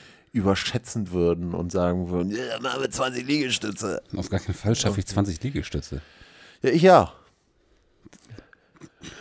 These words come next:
Speaker 2: Okay.
Speaker 1: <laughs> Gut, gut. Äh, dann haben wir noch über irgendein Thema geredet, äh, was wahrscheinlich scheißegal ist.
Speaker 2: Gut, also, äh, Tombo-Combo irgendwann nächstes Mal. Das,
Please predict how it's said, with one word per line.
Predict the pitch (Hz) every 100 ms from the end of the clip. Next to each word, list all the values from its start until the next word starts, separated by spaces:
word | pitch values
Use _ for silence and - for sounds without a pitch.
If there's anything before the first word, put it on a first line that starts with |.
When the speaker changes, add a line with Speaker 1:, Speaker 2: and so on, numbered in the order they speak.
| - - 123 -
Speaker 2:
Okay. | 147 107 120 113 - 127 -
Speaker 1:
<laughs> | 120
Gut, | - 113 - 139 - - - - -
gut. | 131 120 - - 135 - -
Äh, | 120 127 113
dann | 147 180
haben | 185
wir | 190
noch | 175
über | 180 143 -
irgendein | 160 165 156
Thema | - 170 165
geredet, | 151 165 165 165 - - -
äh, | 139 139 123
was | 127 -
wahrscheinlich | 117 117 101
scheißegal | 104 90 87 78 92
ist. | 92 - - -
Speaker 2:
Gut, | 98 78 - - -
also, | 113 120
äh, | 120 127
Tombo-Combo | - 185 196 185 170 175 170 165 -
irgendwann | 117 120 120 120 -
nächstes | 101 -
Mal. | 82 - - -
Das, | 110